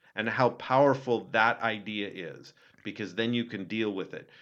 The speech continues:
You can handle it differently. You can bring wisdom to other people. You can bring a hand. You can help the blind. You can help them walk. You can help them go. It, everything is about that. I shouldn't say everything,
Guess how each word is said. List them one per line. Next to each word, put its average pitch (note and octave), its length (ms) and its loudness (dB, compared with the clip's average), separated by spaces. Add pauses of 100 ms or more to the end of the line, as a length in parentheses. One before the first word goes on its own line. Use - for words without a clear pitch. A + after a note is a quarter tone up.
(120)
You - 120 -10
can A2 140 -6
handle A#2 360 0
it G2 140 -8
differently. G2 580 -8 (260)
You G#2+ 120 -4
can A#2 160 -2
bring A2 260 -4
wisdom G2+ 560 0
to A2+ 220 -4
other G2+ 200 -2
people. G2 500 -8 (300)
You A2+ 140 -2
can A#2 180 0
bring A#2 240 0
a F#2+ 60 0
hand. A#2 420 0
You G2+ 120 -6
can G2+ 160 -10
help B2 240 -2
the A2+ 80 -8
blind. A#2 400 -2
You G2+ 100 -8
can G2+ 160 -10
help B2 300 -4
them A2+ 180 -4
walk. A#2+ 380 0
You A2+ 100 -4
can G#2+ 220 -6 (300)
help C3+ 260 0
them A2+ 300 0
go. A#2+ 380 4 (280)
It, C3 240 0 (220)
everything C#3 500 4
is A2 140 -2
about G2+ 540 0
that. F#2 440 0 (1200)
I G2+ 60 0
shouldn't A#2 260 -2
say G#2+ 200 0
everything, F2+ 640 -6